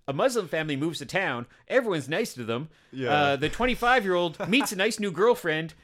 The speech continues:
Speaker 1: They go for Thanksgiving. The end. One, it's, like, forty minutes long. And two, it's not a movie.
Speaker 2: Yeah, like, our, our
Speaker 1: <laughs> Like
Speaker 2: Justice League would just be them having coffee
Speaker 1: Yeah.
Speaker 2: and, like, <laughs> playing board games.
Speaker 1: Any crisis today? Nope, nope,
Speaker 2: No.
Speaker 1: everything's good.
Speaker 2: Perfect day.
Speaker 1: <laughs> Yeah.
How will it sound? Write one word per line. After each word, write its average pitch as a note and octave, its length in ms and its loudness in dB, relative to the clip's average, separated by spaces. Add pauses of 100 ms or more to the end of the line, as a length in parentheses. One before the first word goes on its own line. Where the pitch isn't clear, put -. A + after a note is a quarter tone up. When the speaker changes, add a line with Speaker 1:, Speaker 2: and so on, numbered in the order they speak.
(200)
Speaker 1:
They D3 180 2
go F3+ 260 2
for G#3 140 2
Thanksgiving. F#3+ 640 -2 (140)
The F#3+ 260 2
end. E3 280 0 (160)
One, A3+ 360 2
it's, D#3+ 140 -6
like, F#3 140 0
forty D#3+ 240 -2
minutes D3+ 200 -4
long. C3+ 280 -6 (160)
And C#3+ 120 -6
two, E3 360 0 (260)
it's F3 160 -6
not D#3+ 160 4
a D3+ 60 0
movie. C#3+ 320 2
Speaker 2:
Yeah, C3+ 240 2
like, A2 160 2
our, D#3 240 6
our D3+ 180 6
Speaker 1:
<laughs> - 0 -
Like D#3+ 100 2
Speaker 2:
Justice C#3 380 2
League C3 180 0
would B2 140 -2
just C3 160 -2
be B2+ 100 -2
them A2+ 200 -2
having A2+ 260 0
coffee A2 500 -2 (140)
Speaker 1:
Yeah. - 260 4
Speaker 2:
and, C3 220 2
like, E3 180 -4
<laughs> - 0 -
playing C3 280 0
board G#2+ 240 0
games. G2+ 320 -4
Speaker 1:
Any E3+ 160 2
crisis F#3+ 420 0
today? A3+ 400 0
Nope, D3+ 360 2
nope, D3+ 200 2
Speaker 2:
No. - 20 0
Speaker 1:
everything's F3 380 0
good. G#3 420 2
Speaker 2:
Perfect E3 460 0
day. G2 380 -2
Speaker 1:
<laughs> A#2+ 40 -2
Yeah. B2+ 200 -2